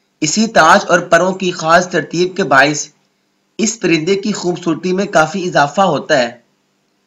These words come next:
जब कभी यह परिंदा तनाव में रहता है या खतरा महसूस करता है, तो इसके ताज के पर अमूदी हालत में खड़े हो जाते हैं,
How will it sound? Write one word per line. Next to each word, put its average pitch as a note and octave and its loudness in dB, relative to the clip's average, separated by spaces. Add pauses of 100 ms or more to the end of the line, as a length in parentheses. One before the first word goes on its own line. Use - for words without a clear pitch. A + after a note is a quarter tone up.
(380)
जब F#3 2
कभी F#3+ 0
यह G3+ 0
परिंदा F3 0
तनाव E3+ 2
में G3 0
रहता D3+ -2
है B2 -2 (840)
या E3 2
खतरा F#3 2
महसूस F3+ 0
करता E3+ -2
है, C3 -2 (880)
तो - -8
इसके G#3 -2
ताज E3+ 4
के G3+ -2
पर F#3 0
अमूदी D#3+ -2
हालत E3 2
में F3+ -2
खड़े F3 0
हो E3+ 0
जाते C#3 -2
हैं, B2+ -8